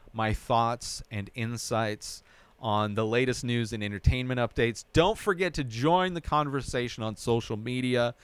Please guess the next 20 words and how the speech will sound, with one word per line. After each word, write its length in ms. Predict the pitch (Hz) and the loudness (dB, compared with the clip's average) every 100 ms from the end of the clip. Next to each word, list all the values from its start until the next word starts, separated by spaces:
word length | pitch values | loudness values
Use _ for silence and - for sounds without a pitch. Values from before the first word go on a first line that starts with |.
| - - - - | -20 -20 -20 -2
using 380 | 143 254 240 | 4 4 4
the 60 | 175 | 2
hashtag 520 | 156 147 - 151 143 | 4 2 2 2 2
swipe 380 | - 147 127 - 170 | 0 2 2 2 2
up 180 | 160 | 2
podcast. 800 | - 139 135 131 135 127 117 107 - - - | 2 -2 -2 -2 -2 -2 -2 -6 -14 -20 -12
And 180 | - 123 | -6 0
don't 240 | 180 214 185 | 4 4 2
forget 400 | 185 165 165 - | -2 0 -2 0
to 140 | 151 | -4
subscribe 800 | - 127 - - 135 160 196 185 | -2 -4 -6 -6 -2 4 4 4
to 100 | 131 | -2
stay 280 | - 139 127 | 0 0 2
up 200 | 156 160 | 0 -2
to 100 | 147 | -2
date 320 | 131 127 117 | 2 2 2
on 160 | 117 113 | -2 -4
all 380 | 147 175 196 | 2 4 4
future 580 | - - 165 185 - 170 | 2 -4 -4 -4 0 -2
episodes. 760 | - 156 165 - 131 87 - - | 0 -2 -2 0 0 0 -4 -18